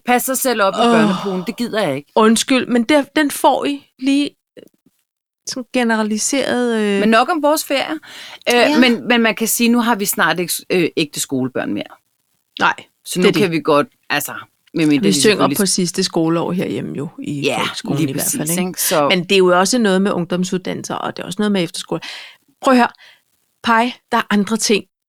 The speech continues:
Speaker 2: øh, der er værre end det. Vi,
Speaker 1: Jo,
Speaker 2: vi klarer
Speaker 1: men
Speaker 2: det
Speaker 1: nu
Speaker 2: jo,
Speaker 1: har
Speaker 2: vi finder
Speaker 1: vi jo
Speaker 2: ud af
Speaker 1: fået
Speaker 2: det.
Speaker 1: ozonlaget op, så skal vi derned, hvor der er allermindst ozonlag.
Speaker 2: <laughs> Skal vi satme have noget for, for de solpenge? Okay.
Speaker 1: Okay.
Speaker 2: Ja.
Speaker 1: Nå, men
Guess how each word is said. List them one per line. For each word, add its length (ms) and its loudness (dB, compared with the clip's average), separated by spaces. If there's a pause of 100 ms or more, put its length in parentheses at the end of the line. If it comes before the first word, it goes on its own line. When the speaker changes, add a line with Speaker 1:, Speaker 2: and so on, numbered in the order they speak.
(180)
Speaker 2:
øh, 340 4
der 60 2
er 60 2
værre 340 -4 (280)
end 140 0
det. 300 -12 (560)
Vi, 200 2
Speaker 1:
Jo, 60 4
Speaker 2:
vi 140 6
klarer 180 4
Speaker 1:
men 80 4
Speaker 2:
det 100 6
Speaker 1:
nu 60 6
Speaker 2:
jo, 40 4
Speaker 1:
har 200 4
Speaker 2:
vi 60 4
finder 180 6
Speaker 1:
vi 40 -2
jo 40 2
Speaker 2:
ud 60 6
af 60 6 (100)
Speaker 1:
fået 40 2
Speaker 2:
det. 80 2
Speaker 1:
ozonlaget 540 0
op, 180 0
så 100 -6
skal 200 -4
vi 40 -4
derned, 320 -2
hvor 140 -2
der 80 2
er 40 2
allermindst 600 -2
ozonlag. 640 -6 (360)
Speaker 2:
<laughs> 1600 -4
Skal 160 2
vi 40 -2
satme 340 0
have 120 2
noget 220 4
for, 180 2 (500)
for 60 -2
de 140 0
solpenge? 600 2 (540)
Okay. 400 2 (540)
Speaker 1:
Okay. 200 -2
Speaker 2:
Ja. 120 0 (1120)
Speaker 1:
Nå, 340 0
men 100 -2